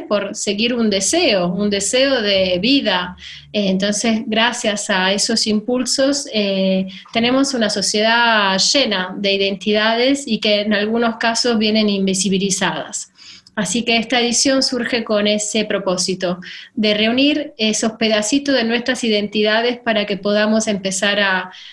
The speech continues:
a contarnos desde otro lugar. Entonces el cine es una herramienta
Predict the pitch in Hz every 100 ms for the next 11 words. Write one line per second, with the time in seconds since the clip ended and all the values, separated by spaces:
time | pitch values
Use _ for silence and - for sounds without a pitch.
0 | - - 202 196 190 190 190 196 _ -
1 | 208 208 - 269 285 294 320 330 - 208
2 | 202 202 202 214 196 196 170 170 185 185
3 | 202 208 226 220 208 - 269 262 247 240
4 | 214 208 214 226 226 226 214 202 202